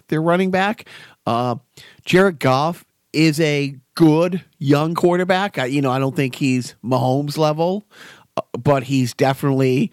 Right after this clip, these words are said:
you know, top tier quarterback in the league. So they have a great receiving core. They got a great offensive line. That's one of their, one of their strong points is they have a fantastic offensive line. The Patriots defense has been better. Um,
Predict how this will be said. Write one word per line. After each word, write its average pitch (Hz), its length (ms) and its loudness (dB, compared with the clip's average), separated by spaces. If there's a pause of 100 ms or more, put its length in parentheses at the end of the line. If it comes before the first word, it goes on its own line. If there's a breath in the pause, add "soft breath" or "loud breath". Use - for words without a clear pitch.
(280 loud breath)
you 120 40 -8
know, 127 120 2
top 131 280 -2
tier 147 200 -2
quarterback 135 500 -2
in 147 80 -2
the 143 60 0
league. 156 340 0 (300 loud breath)
So 180 120 2
they 175 100 4
have 165 220 0
a 143 60 -2
great 131 340 -2 (320)
receiving 196 520 0
core. 233 340 0
They 147 200 -2
got 139 300 -2
a 131 80 2
great 165 460 2
offensive 131 460 -4
line. 110 260 -2
That's 123 240 -2
one 143 260 2
of 151 80 -2
their, 139 300 0
one 117 340 0
of 160 60 0
their 165 180 2
strong 147 380 0
points 123 320 -4
is 123 100 -8
they 113 80 -2
have 120 260 -2 (360 loud breath)
a 127 60 -4
fantastic 135 600 -2
offensive 151 400 0
line. 147 300 -2 (400 loud breath)
The - 80 -10
Patriots 147 600 0
defense 151 520 2
has 131 260 0
been 135 220 -2
better. 143 480 0 (480 loud breath)
Um, 123 480 -2